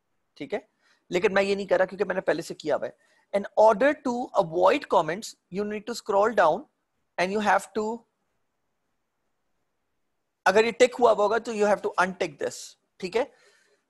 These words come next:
टॉप पर स्क्रीन ऑप्शंस हैं यहाँ पे, ये by default तुम लोग के पास डिसेबल हुआ हुआ होगा, by default ये चीजें तुम लोग के पास डिसेबल हुई हुई होंगी,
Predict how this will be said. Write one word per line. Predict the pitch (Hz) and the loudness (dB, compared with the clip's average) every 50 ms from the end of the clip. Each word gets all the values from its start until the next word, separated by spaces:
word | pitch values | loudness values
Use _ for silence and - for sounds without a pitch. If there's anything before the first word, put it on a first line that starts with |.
| _ _ - | _ _ 2
टॉप | 214 240 - - - | 2 2 2 2 4
पर | 262 262 277 311 302 - - | 4 6 6 4 2 -6 -12
स्क्रीन | - - - - 220 247 254 247 | -12 -12 -8 -6 -6 -4 0 0
ऑप्शंस | 226 220 - - 262 233 220 | 0 0 0 -2 -2 -2 0
हैं | 254 240 | -2 0
यहाँ | 233 220 208 202 208 | 2 4 4 4 4
पे, | 220 226 277 - _ _ _ _ _ _ _ _ _ _ - | 2 0 0 -2 _ _ _ _ _ _ _ _ _ _ -12
ये | 156 165 226 233 165 151 185 | -2 2 2 2 2 4 4
by | 180 226 269 233 285 | 4 4 4 4 2
default | 254 - 226 220 214 240 262 - - | 0 2 4 4 4 4 2 0 -2
तुम | 247 196 208 | -2 0 0
लोग | 214 208 | 0 0
के | 247 | 0
पास | - - - - 208 240 247 - - - 170 | -2 0 2 4 4 4 2 -2 -10 -14 -8
डिसेबल | 156 160 214 - - 254 233 233 214 254 247 | -4 -2 -2 0 2 4 4 6 6 6 4
हुआ | 226 196 190 | 4 4 4
हुआ | 170 147 139 139 127 | 4 4 4 2 2
होगा, | 127 117 - 113 135 _ _ _ _ _ _ _ _ _ _ _ _ | 2 0 -2 -4 -6 _ _ _ _ _ _ _ _ _ _ _ _
by | 151 147 - 170 170 220 | -6 0 2 4 4 4
default | 226 208 226 - 185 160 156 180 247 - - _ _ _ _ _ _ _ _ _ - | 2 -2 -6 -4 0 0 0 0 0 -2 -10 _ _ _ _ _ _ _ _ _ -10
ये | 156 175 214 | -4 -4 -4
चीजें | 208 - 214 202 170 220 220 | -4 -4 -8 -8 -6 -6 -4
तुम | - 208 190 | -4 -4 -4
लोग | 202 190 | -6 -8
के | - 196 | -6 -2
पास | - 196 233 226 | 0 0 0 0
डिसेबल | 170 175 196 - 208 202 190 202 196 | -2 -8 -6 0 0 0 0 0 -4
हुई | 185 170 151 143 | -4 -4 -4 -6
हुई | 135 131 | -6 -8
होंगी, | 127 117 120 - - 131 139 | -10 -12 -12 -16 -20 -20 -20